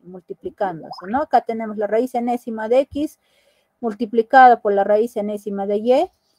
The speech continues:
Ese es igual a ¿quién? A la raíz enésima de ¿quién? O sea, en o-, en otras palabras estoy indicando que se convierte en una sola raíz y lo que está dentro de esa raíz se multiplican, x por y,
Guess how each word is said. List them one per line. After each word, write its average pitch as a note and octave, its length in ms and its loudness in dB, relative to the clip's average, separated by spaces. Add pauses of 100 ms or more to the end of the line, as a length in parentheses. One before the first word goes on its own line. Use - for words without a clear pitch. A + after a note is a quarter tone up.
(360)
Ese A#3+ 300 2
es B3 160 -2
igual B3+ 340 6
a A#3+ 140 4
¿quién? C#4 260 0 (560)
A F#3+ 80 -2
la F#3+ 380 2
raíz G#3+ 420 -2
enésima A#3+ 640 -2
de A3 100 -2
¿quién? A#3 400 -4 (680)
O A3 60 -14
sea, B3 160 2
en B3 160 2
o-, C4+ 160 0
en B3 180 -4
otras C4 260 -4
palabras A3+ 300 0
estoy A#3 160 -6
indicando A3+ 560 -6
que G3 100 -8
se G3+ 160 -12
convierte A3+ 480 -2
en A3 80 -6
una A#3+ 240 -4
sola C4+ 380 2
raíz D4+ 640 4 (560)
y E4+ 220 2
lo D4+ 160 6
que C#4 80 -2
está C4+ 260 2
dentro C4 380 0
de B3 80 -2
esa B3+ 200 -2
raíz A#3+ 300 0
se A3+ 120 -6
multiplican, G3+ 800 -12
x A3+ 420 -10
por F#3 260 -10
y, F3 320 -10